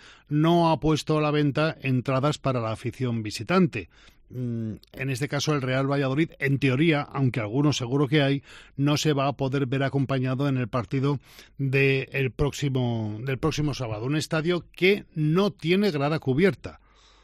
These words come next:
Es un estadio absolutamente provisional, desmontable cuando acabe la reforma de su estadio, de la Romareda, y que, eh, solo dispone de el tendido de tribunas.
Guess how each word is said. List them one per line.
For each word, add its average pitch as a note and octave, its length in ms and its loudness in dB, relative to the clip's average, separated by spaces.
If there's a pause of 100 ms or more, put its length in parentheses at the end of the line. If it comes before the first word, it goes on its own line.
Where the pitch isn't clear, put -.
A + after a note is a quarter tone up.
(400)
Es - 80 -16
un B2 140 -4
estadio A#2 520 -2 (400)
absolutamente A#2+ 720 -4
provisional, E3 680 2 (340)
desmontable B2 840 0
cuando A#2 280 -2
acabe C#3 320 -2
la C3+ 400 0 (880)
reforma D3 460 0
de A2+ 460 -4
su C3 180 -2
estadio, E3 400 2
de E3 80 0
la C3 120 2
Romareda, D3 540 0 (680)
y C#3+ 220 -6
que, B2+ 600 -4
eh, G#2+ 220 -18
solo E3 360 2
dispone E3 520 4 (140)
de B2 600 -6
el B2+ 180 -4
tendido C#3+ 380 2
de C3 120 0
tribunas. B2+ 580 0